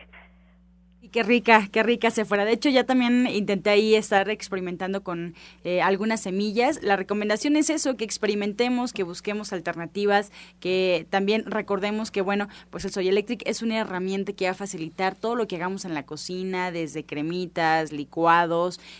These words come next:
que vayamos por ahí buscando recetas. Incluso en la página también, eh, de Gente Sana vienen algunas recetas. Así es que, bueno, la recomendación para todo el auditorio. Y, Séfora, ya está con nosotros la doctora Mari Soto, la cual... Le damos la bienvenida. Doctora, muy buenos días.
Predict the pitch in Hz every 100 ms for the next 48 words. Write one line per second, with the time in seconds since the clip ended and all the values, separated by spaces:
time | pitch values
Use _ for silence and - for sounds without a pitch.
0 | _ 185 185 190 214 - 180 185 185 -
1 | 202 202 175 - 214 254 - 240 233 285
2 | 311 262 220 262 262 269 233 214 - -
3 | - - 185 196 226 240 - 185 180 180
4 | 180 180 220 214 220 226 220 208 185 220
5 | 247 240 214 190 196 202 196 160 180 170
6 | 165 160 - - - 190 185 220 220 226
7 | 208 208 220 233 240 311 302 269 262 277
8 | 277 254 226 285 294 302 - - 247 320
9 | 330 320 226 302 320 320 294 269 247 269
10 | 220 233 208 202 202 226 226 220 214 208
11 | 208 214 202 185 180 190 196 - 180 170
12 | 180 180 175 160 160 165 160 147 143 170
13 | 170 185 185 185 160 175 165 -